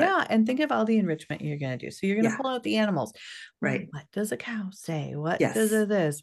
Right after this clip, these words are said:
Speaker 1: What does a this? So
Speaker 2: Right.
Speaker 1: you've got all that. So you've got animals,
Speaker 2: Yeah.
Speaker 1: animal sounds, names.
Speaker 2: Right.
Speaker 1: You're gonna have colors 'cause that will come up naturally.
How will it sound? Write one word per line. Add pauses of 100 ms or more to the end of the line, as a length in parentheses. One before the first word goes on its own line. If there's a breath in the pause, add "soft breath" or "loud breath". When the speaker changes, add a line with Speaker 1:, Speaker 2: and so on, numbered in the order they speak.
Speaker 1:
What
does
a
this?
So
Speaker 2:
Right.
Speaker 1:
you've
got
all
that.
So
you've
got (120)
animals,
Speaker 2:
Yeah.
Speaker 1:
animal
sounds,
names.
Speaker 2:
Right. (360 loud breath)
Speaker 1:
You're
gonna
have
colors
'cause
that
will
come
up
naturally.